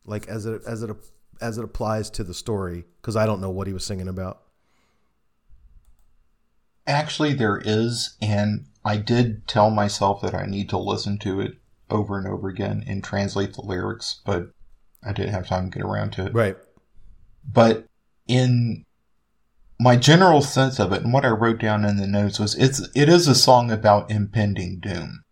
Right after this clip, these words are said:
Speaker 1: Okay.
Speaker 2: Kind of like, um, I'm sitting here, there's a threat over me, and I'm around all these people, and, uh, we're all maledetti, which is damned. <laughs> Uh,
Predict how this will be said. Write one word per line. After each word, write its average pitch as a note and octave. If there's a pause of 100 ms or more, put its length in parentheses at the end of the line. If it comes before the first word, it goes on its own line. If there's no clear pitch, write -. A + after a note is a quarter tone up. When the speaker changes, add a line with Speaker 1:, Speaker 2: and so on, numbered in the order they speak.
(220)
Speaker 1:
Okay. F#2 (1040)
Speaker 2:
Kind A2+
of G#2+
like, G2+
um, G2+
I'm G#2
sitting G#2+
here, G#2
there's G#2
a A2
threat G2+
over G#2
me, G2
and G2+
I'm G2+
around G2
all F#2+
these G2
people, F#2 (720)
and, G2 (500)
uh, G2+ (680)
we're G2+
all G2+
maledetti, G2+
which G2+
is F#2+ (100)
damned. G2 (600)
<laughs> - (880)
Uh, G2+